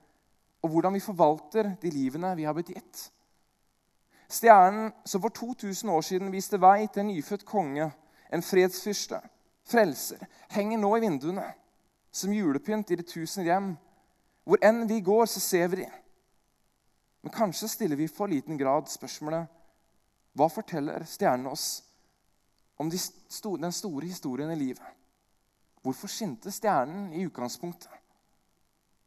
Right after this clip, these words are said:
Hvorfor henger vi den opp hvert eneste år? Og hva skal dette budskapet bety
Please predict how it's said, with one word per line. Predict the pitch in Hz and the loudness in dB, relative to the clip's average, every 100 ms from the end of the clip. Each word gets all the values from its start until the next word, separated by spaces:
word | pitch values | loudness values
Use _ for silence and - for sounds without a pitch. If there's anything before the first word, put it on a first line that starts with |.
| _ _ _ _ _ | _ _ _ _ _
Hvorfor | 175 196 226 | 0 0 2
henger | 190 170 | 2 0
vi | 202 | -2
den | 202 | -2
opp | 208 - | -4 -4
hvert | 202 214 - - | -4 -4 -8 -6
eneste | 196 139 131 - - | -2 -2 -4 -8 -8
år? | - - 156 _ _ _ _ _ _ _ _ _ _ _ _ _ - | -6 -8 -12 _ _ _ _ _ _ _ _ _ _ _ _ _ -6
Og | 139 | 0
hva | 180 | 0
skal | 190 - 185 | 0 -4 -6
dette | - 151 | -6 -10
budskapet | 175 117 - 117 113 147 156 151 _ _ _ _ | -10 -10 -6 -6 -4 -6 -8 -10 _ _ _ _
bety | 147 - 160 175 | -16 -14 -12 -10